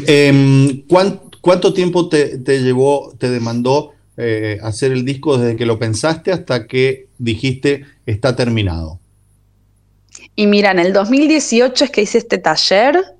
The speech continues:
Speaker 1: Ujú.
Speaker 2: En el dos mil diecinueve, a mediados, empezamos con Nicolás Betech, que fue el productor del disco, empezamos a
Speaker 1: Ujú.
Speaker 2: producirlo.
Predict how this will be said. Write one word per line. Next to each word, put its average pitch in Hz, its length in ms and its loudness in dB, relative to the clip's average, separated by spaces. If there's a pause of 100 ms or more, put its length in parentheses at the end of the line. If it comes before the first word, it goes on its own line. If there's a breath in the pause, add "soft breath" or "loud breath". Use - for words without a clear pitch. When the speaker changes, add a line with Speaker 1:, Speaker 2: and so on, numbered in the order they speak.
(120)
Speaker 1:
Ujú. 101 220 -2 (1000 loud breath)
Speaker 2:
En 214 360 2
el 208 140 2
dos 214 160 0
mil 262 160 2
diecinueve, 262 800 2 (100)
a 214 100 2
mediados, 214 880 2 (140)
empezamos 208 640 0
con 190 300 0
Nicolás 196 340 2
Betech, 220 580 -2
que - 120 -10
fue 208 100 0
el 196 60 0
productor 202 500 0
del 185 160 0
disco, 208 360 -2
empezamos 196 520 0
a 185 60 4
Speaker 1:
Ujú. - 60 4
Speaker 2:
producirlo. 208 840 0